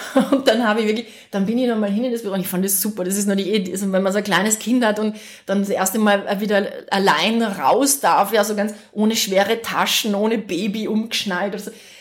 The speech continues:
das ist ja schon mal super, ja. Und dann so zwei, drei Stunden allein in einem Büro und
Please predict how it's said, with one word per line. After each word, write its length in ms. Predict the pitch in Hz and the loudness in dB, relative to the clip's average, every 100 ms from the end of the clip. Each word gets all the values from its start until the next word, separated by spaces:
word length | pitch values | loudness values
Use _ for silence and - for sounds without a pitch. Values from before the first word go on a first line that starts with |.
| - | -4
das 140 | 214 | -2
ist 100 | 226 240 | 0 2
ja 80 | |
schon 160 | 233 226 | 2 4
mal 180 | 208 208 | 2 2
super, 380 | 208 190 156 175 | -2 -4 -4 0
ja. 160 | 226 | 0
Und 160 | 214 220 | 0 0
dann 160 | 220 220 - - | -2 -4 -16 -10
so 180 | - 208 | -4 -2
zwei, 260 | 196 180 | 0 0
drei 180 | 220 220 | 2 -2
Stunden 560 | - - 254 269 247 226 | -2 0 0 0 -2 -2
allein 420 | 208 180 190 240 | 2 4 4 2
in 140 | 233 | 2
einem 100 | 214 | 0
Büro 520 | 208 214 196 240 269 | 0 0 2 4 6
und 200 | 262 226 | 4 2